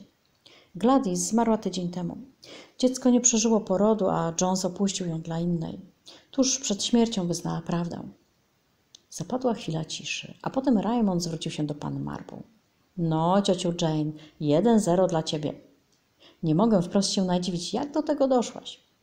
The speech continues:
Mnie nigdy nie przyszłoby do głowy powiązać tej małej kucharki z całą sprawą”.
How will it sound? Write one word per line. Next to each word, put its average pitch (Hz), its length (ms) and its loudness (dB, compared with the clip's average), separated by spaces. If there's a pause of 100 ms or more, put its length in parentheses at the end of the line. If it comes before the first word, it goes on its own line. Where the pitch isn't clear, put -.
(180)
Mnie 175 260 4
nigdy 190 340 6
nie 165 120 4
przyszłoby 185 420 -2
do 185 140 0
głowy 180 260 0
powiązać 175 460 0
tej 180 140 -4
małej 233 240 0
kucharki 214 420 -4
z - 40 -12
całą - 240 -6
sprawą”. - 380 -8